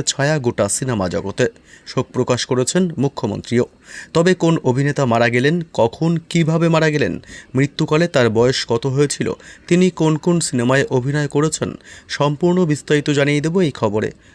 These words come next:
বিস্তারিত জানতে খবরটি অবশ্যই শেষ পর্যন্ত দেখবেন। আর সবার আগে, সবার প্রথম নতুন খবরগুলি দেখতে আমাদের YouTube চ্যানেলটি সাবস্ক্রাইব করে আমাদের সঙ্গে থাকবেন। প্রয়াত বাংলা ছবির জনপ্রিয় অভিনেতা জয় বন্দ্যোপাধ্যায় কলকাতার একটি বেসরকারি হাসপাতালে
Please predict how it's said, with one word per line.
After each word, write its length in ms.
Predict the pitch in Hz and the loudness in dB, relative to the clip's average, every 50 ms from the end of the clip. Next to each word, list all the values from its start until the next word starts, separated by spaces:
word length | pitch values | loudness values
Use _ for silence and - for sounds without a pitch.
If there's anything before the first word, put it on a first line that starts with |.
| - - | -6 -4
বিস্তারিত 480 | 127 139 - - - 135 127 127 - 127 | -2 -2 -2 -2 0 2 2 2 2 2
জানতে 320 | 135 135 139 135 - 196 208 | 0 0 0 0 0 0 0
খবরটি 400 | - - 131 110 113 107 - 123 123 | 0 0 -2 -2 -2 -2 0 0 2
অবশ্যই 440 | 117 110 120 123 - - 147 143 135 - | 2 2 0 -2 -2 -2 -2 -2 -2 -2
শেষ 120 | 143 131 - | -4 -4 -2
পর্যন্ত 400 | - 143 143 143 135 143 143 139 - | -2 -2 -2 0 -2 -4 -4 -4 -4
দেখবেন। 300 | 143 147 143 139 175 202 202 - - - | -4 -2 -2 0 0 -2 -2 -4 -4 -2
আর 120 | 127 131 123 117 | 0 0 0 0
সবার 320 | - - 135 131 147 151 | 0 0 2 2 4 4
আগে, 160 | 156 156 170 | 4 2 2
সবার 300 | 160 - 143 127 135 135 | 0 0 2 2 2 2
প্রথম 320 | - 139 139 - - 160 170 | 2 0 0 0 2 0 2
নতুন 260 | 156 127 117 - 123 120 113 - | 2 0 0 0 0 -2 -2 -2
খবরগুলি 460 | - 131 131 131 151 139 135 131 120 | -2 -2 0 2 0 2 2 2 2
দেখতে 280 | 117 113 - - - 170 | 0 0 -2 -2 0 0
আমাদের 280 | 160 135 120 120 123 120 - - 139 | 2 2 2 0 0 -2 -2 -2 -2
YouTube 380 | 139 147 - - 135 120 - - | -2 -2 -2 -2 -2 -2 -2 0
চ্যানেলটি 360 | - 117 113 113 107 98 123 | -2 0 0 0 -2 -2 -4
সাবস্ক্রাইব 440 | - - 135 - - - 156 151 143 - | -4 -4 -6 -8 -2 0 0 0 0 0
করে 140 | - 147 - | 0 0 0
আমাদের 280 | - 104 101 98 101 - - | 2 0 0 -2 -4 -4 -4
সঙ্গে 220 | - 110 101 92 92 | -6 -4 -4 -6 -6
থাকবেন। 320 | - 101 92 101 113 117 - - - | -6 -6 -4 -4 -4 -4 -6 -4 0
প্রয়াত 280 | - 151 156 151 - 185 | 2 4 4 4 4 2
বাংলা 380 | 175 135 127 123 127 131 143 | 2 2 2 2 2 0 0
ছবির 340 | 139 - - 135 127 160 156 147 | 0 0 0 0 0 0 0 0
জনপ্রিয় 440 | 110 120 123 139 139 - 123 117 107 | 0 0 0 0 0 0 2 2 2
অভিনেতা 400 | 104 101 120 120 127 131 - 170 160 | 2 2 2 0 -2 0 0 0 2
জয় 240 | 117 120 113 110 | 2 2 2 2
বন্দ্যোপাধ্যায় 640 | 104 107 110 101 95 92 90 90 90 85 110 120 - - _ _ _ _ _ _ _ - | 2 0 0 0 -2 -2 -2 -4 -2 0 0 -2 -2 -2 _ _ _ _ _ _ _ -2
কলকাতার 420 | - 117 110 - 123 - 160 160 | 0 0 2 0 0 0 0 0
একটি 220 | 156 139 - - 117 | 0 0 0 -2 0
বেসরকারি 520 | 104 127 135 - - 147 131 - 95 90 92 | 0 0 0 0 0 -2 -2 -2 -4 -4 -2
হাসপাতালে 540 | 92 110 110 - - 127 - - 151 175 | -4 -4 -4 -2 -2 -2 0 2 0 0